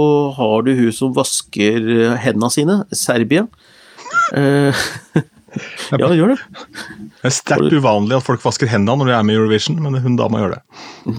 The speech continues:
Speaker 1: Ja, på scenen. Har du sett det?
Speaker 2: Ja, ja.
Speaker 1: Mm.
Speaker 2: <laughs> Nei, jeg har
Speaker 1: Lipp,
Speaker 2: ikke
Speaker 1: lipp,
Speaker 2: sett det.
Speaker 1: lipp. Nei, men vipp, vipp, vipp. Nei, det er en fantastisk koreografi,
Speaker 2: Ja,
Speaker 1: altså.
Speaker 2: kom,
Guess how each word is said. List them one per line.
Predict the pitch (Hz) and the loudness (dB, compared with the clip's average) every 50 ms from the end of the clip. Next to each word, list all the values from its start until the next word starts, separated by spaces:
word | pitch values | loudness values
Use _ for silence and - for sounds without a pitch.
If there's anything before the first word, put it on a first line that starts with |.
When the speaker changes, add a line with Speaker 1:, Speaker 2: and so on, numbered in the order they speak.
| - - - | -10 -6 -4
Speaker 1:
Ja, | - 151 | -4 -4
på | - - - 123 120 | -4 -2 -2 0 0
scenen. | - - 120 104 82 117 143 - - _ - | 0 0 0 0 -2 -4 -8 -10 -16 _ -8
Har | - - 127 | -4 -4 -2
du | - | 0
sett | - 104 - - | 0 -2 -2 -2
det? | - 262 - - - - _ _ _ - | -2 -2 -2 -4 -10 -20 _ _ _ -4
Speaker 2:
Ja, | 107 110 - - - | -4 -4 -4 -6 -6
ja. | - - - - - - - - | -4 -4 -4 -4 -6 -10 -8 -4
Speaker 1:
Mm. | 165 147 127 113 - | -2 -2 -2 -2 -2
Speaker 2:
<laughs> | 156 - _ _ _ - - - - - _ _ _ _ _ _ - | -4 -6 _ _ _ -20 -20 -20 -20 -20 _ _ _ _ _ _ -8
Nei, | 196 185 - - - 120 | -8 -8 -4 -2 -2 0
jeg | |
har | 113 110 104 | 0 0 2
Speaker 1:
Lipp, | 123 135 139 | 2 2 2
Speaker 2:
ikke | 131 - - 156 | 0 0 0 0
Speaker 1:
lipp, | 123 127 - | 2 2 0
Speaker 2:
sett | 120 - - | 0 -2 -4
det. | - 131 123 | -2 -2 -2
Speaker 1:
lipp. | 127 - - - - - - - | -4 -4 -8 -12 -12 -10 -10 -6
Nei, | - 139 143 175 180 | -4 -2 -2 0 0
men | 151 147 139 | 0 0 0
vipp, | 127 139 151 151 _ _ - | 0 0 0 -2 _ _ -4
vipp, | 151 147 156 156 - _ _ - | 0 0 0 0 -2 _ _ -4
vipp. | 180 165 160 - - 135 | -2 -2 -2 0 0 2
Nei, | 139 147 147 | 2 2 4
det | 147 147 | 4 2
er | 147 | 2
en | 139 135 | 2 0
fantastisk | 151 147 - - 123 - - - 131 123 - - - 135 - | -4 -2 -2 -2 -2 -2 -4 -4 -4 -6 -4 -4 -6 -6 -4
koreografi, | - 131 127 127 123 131 135 127 117 | -2 -2 -2 -2 0 0 0 2 2
Speaker 2:
Ja, | 127 131 | 2 2
Speaker 1:
altså. | - 113 101 | 2 0 -2
Speaker 2:
kom, | - - - 196 165 135 | -2 -2 0 0 0 0